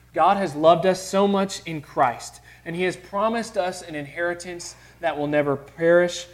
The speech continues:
spoil, or fade, that is kept in heaven for us. And this will be greater than any sort of recognition or payment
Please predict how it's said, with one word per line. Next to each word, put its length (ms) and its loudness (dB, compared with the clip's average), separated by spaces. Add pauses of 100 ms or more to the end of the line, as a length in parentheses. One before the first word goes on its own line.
(180)
spoil, 760 0
or 140 -6
fade, 640 -2
that 120 -4
is 140 -10
kept 460 -2
in 100 -16
heaven 400 -8
for 260 -6
us. 380 -12 (460)
And 120 -4
this 140 -4
will 100 -2
be 120 0
greater 480 0
than 180 -4
any 240 -8
sort 240 -8
of 140 -6
recognition 640 -8 (300)
or 100 -2
payment 680 -12